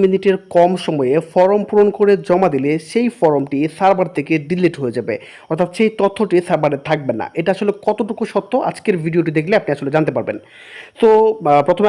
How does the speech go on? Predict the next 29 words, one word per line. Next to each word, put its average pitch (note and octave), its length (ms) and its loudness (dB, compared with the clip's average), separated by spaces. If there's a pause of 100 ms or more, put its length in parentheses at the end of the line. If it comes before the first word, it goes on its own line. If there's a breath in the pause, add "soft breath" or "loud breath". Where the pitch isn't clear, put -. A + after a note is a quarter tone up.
আপনাদেরকে G3+ 380 0
একটা G3+ 200 -6
কথা F3+ 200 0
বলে D3+ 180 2
রাখি E3 160 -4 (100)
যে D#3+ 60 2 (200)
আমরা E3 180 2
যখন G#3 140 0 (100)
জনশুমারি F#3 580 2
করেছিলাম, E3+ 400 0
আহ, B2+ 280 -2 (140)
তখন F3 220 2 (100)
কিন্তু F#3+ 200 0 (100)
হচ্ছে D#3+ 280 -2 (420 loud breath)
যে D#3+ 60 -4 (160)
একটা G#3 220 0
পরিবারের G3+ 440 2
তথ্য E3+ 180 -2 (160)
নিতে C#3+ 200 0 (160)
সর্বোচ্চ F#3+ 320 0 (580)
তিন G3+ 200 0
মিনিট, F3+ 260 4
চার F3+ 200 4
মিনিট, E3+ 240 4
আহ, C#3+ 60 2 (120)
পাঁচ E3 140 2 (100)
মিনিট D#3+ 160 2 (100)
সময় D#3 240 2 (100)
লেগেছে। E3+ 340 0